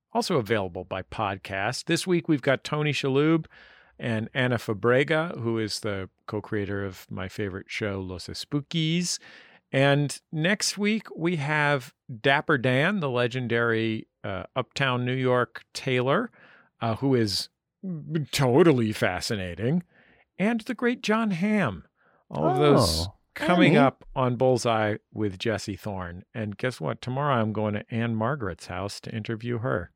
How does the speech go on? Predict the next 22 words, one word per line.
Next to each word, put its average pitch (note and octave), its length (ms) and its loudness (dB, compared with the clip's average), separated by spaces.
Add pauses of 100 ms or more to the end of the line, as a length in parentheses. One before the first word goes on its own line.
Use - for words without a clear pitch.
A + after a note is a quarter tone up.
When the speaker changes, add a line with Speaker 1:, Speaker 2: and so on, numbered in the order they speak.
(120)
Speaker 1:
So F#2+ 460 -8 (280)
Speaker 2:
Bye-bye, E3 460 8
Birdie. D#3 460 8
Get G3 200 8
out F#3 200 12
of C3+ 120 6
town. C3+ 600 8 (240)
<laughs> - 260 -20
Wowie - 520 2
zowie. A2+ 840 6 (100)
That's, - 380 2 (420)
that's A#3 160 2
a A#3+ 100 8
heck E3+ 200 6
of D3 100 6
a C#3+ 60 8
lineup C3+ 400 6
on A2 160 8
Bullseye. G#2+ 380 4
Check - 260 -6
it G2 100 0
out. D#2 240 0